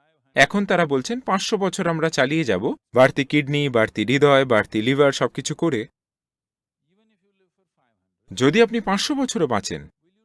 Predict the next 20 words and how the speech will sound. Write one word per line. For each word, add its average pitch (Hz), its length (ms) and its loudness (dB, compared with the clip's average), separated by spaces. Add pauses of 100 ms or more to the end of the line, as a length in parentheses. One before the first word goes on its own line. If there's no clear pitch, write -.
(840)
আপনি 175 280 2
কি 190 100 -2
সদিচ্ছার 175 420 0
সঙ্গে 196 280 0
মারা 156 220 4
যাবেন, 240 260 0
আমি 135 140 -4
জিজ্ঞাসা 117 380 -2
করছি? - 360 -10 (1900)
এমনকি 175 520 0
পাঁচশো 196 420 -2
বছরেও 117 540 -2 (160)
সেই 185 280 2
একই 190 200 -2
সংঘর্ষ 220 480 -4
চলবে, 98 360 -2
তাই 104 180 -2
না? 233 180 -8 (600)
বিলম্বিত 107 480 -2
করা, 123 360 -2